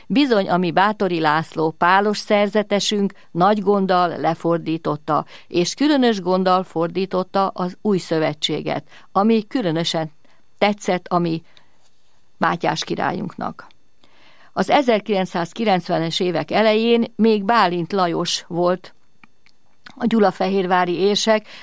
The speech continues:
aki tanítványa volt, és kicsit sorstársa is volt Márton Áronnak.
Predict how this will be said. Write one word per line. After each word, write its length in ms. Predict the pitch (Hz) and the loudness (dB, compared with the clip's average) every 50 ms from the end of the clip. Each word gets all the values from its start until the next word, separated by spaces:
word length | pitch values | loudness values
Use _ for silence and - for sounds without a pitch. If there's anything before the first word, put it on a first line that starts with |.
| - - | -18 -2
aki 280 | - - 196 - 196 | -2 -2 0 0 -2
tanítványa 760 | - - 226 233 226 233 226 226 214 214 208 214 214 214 208 202 | 0 2 4 4 4 4 2 2 2 2 2 4 4 2 0 0
volt, 400 | 196 202 208 214 208 208 - - - - - - - - | 0 0 0 0 -2 -4 -10 -18 -20 -20 -20 -20 -6 0
és 260 | 226 247 220 - - - - - - - - | 0 0 0 0 -4 -10 -18 -20 -20 -20 -4
kicsit 320 | - 320 285 - 247 220 - | -2 0 0 2 0 -2 0
sorstársa 760 | - 226 214 202 175 - - - 170 165 165 - - 175 160 | 0 2 2 2 0 0 0 0 2 2 2 0 -2 -4 -2
is 220 | 165 165 - - | -4 -4 -4 -4
volt 380 | 175 180 190 196 196 190 - - - - | -2 0 0 0 0 -2 -8 -16 -14 -4
Márton 460 | 185 180 170 160 156 - - 160 165 | -2 0 0 0 0 -2 -4 -4 -2
Áronnak. 720 | 165 165 156 156 156 160 160 160 156 160 170 170 - - | -2 0 0 -2 -2 -4 -4 -4 -4 -4 -4 -6 -12 -20